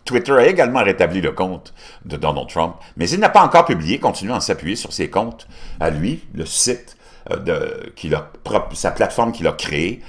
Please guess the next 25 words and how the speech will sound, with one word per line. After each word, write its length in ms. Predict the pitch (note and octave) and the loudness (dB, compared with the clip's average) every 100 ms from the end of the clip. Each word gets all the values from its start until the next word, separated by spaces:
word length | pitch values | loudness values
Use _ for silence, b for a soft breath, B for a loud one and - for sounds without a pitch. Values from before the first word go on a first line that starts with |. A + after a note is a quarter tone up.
| B B | B B
Truth 580 | - A2+ A2+ A#2 - - - - - | -4 2 2 2 -6 -20 -20 -20 -6
Social. 920 | - - C3 G#2 - - G1+ - - - - - - - - - - - | -2 2 2 2 2 -2 -4 -8 -14 -18 -20 -20 -20 -20 -20 -20 -20 -18
Donc, 640 | C#2+ D2 C#3+ E2+ - - - b b b b b b - _ _ _ - - - | 0 6 8 6 -4 -16 -20 b b b b b b -20 _ _ _ -20 -20 -14
Trump 400 | - F#2 A#2 C3+ | -4 8 10 10
sera 280 | - A2+ A2+ | 6 4 4
soumis 280 | - G#2+ B2 | 4 2 2
aux 80 | A2 | 4
nouvelles 260 | G2 G#2 | 6 6
politiques 420 | E3 F#2+ - G#2 | 6 4 2 0
de 100 | D#2 | 2
Meta, 640 | E2+ E2 F#2+ - F#2 F#2 - - | 2 4 0 2 0 0 -10 -8
que 100 | - | 4
Meta 320 | F#2+ G#2 A2+ A2+ | 4 6 8 8
a 60 | |
créées 280 | F#2 E2+ G#2 | 6 2 4
à 40 | |
la 120 | F2 D2+ | 4 2
suite 260 | - F#2 | -2 -4
des 140 | D2 D2+ | -4 -4
commentaires 560 | E2+ D#2 C#2+ F2 F#2 | -2 -2 0 0 -2
de 80 | C#2 | -4
son 200 | - D2 | -8 -8
conseil 380 | - E2 C#2+ F2 | -4 -4 -2 -6
de 80 | C#2+ | -6
surveillance 640 | C#2+ C#2 C#2 D2+ - - | -8 -8 -8 -10 -12 -16